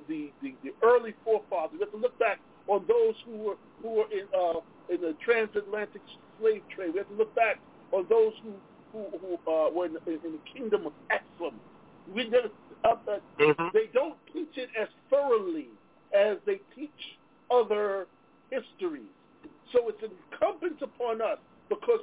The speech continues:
Speaker 1: part of our growth will come by our eagerness to learn where we came from. You know, l-, l-, last
Speaker 2: Oh,
Speaker 1: week we made it a point that we can't spend too much time in the rearview mirror.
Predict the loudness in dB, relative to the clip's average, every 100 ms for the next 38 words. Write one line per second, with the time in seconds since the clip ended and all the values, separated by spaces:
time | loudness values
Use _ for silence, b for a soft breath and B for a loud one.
0 | -2 0 2 2 0 -2 -2 0 0 0
1 | -12 -16 -10 -6 -6 -8 _ _ -8 0
2 | 0 2 -4 -6 -6 -2 -2 -2 -4 -6
3 | -8 -8 -6 0 0 0 -6 -10 -20 -20
4 | -12 2 2 2 -2 -10 -6 -6 -6 -12
5 | -12 -12 -20 -20 -20 -12 0 0 0 -4
6 | -12 -2 -2 -2 0 6 8 6 2 -2
7 | -2 -8 -6 -4 -4 -6 -2 -2 -2 _
8 | _ _ _ _ -10 -8 -4 -4 -4 -2
9 | -2 -2 -4 -12 -12 _ -4 -4 -4 -6
10 | 0 0 0 -6 -6 -2 -2 -2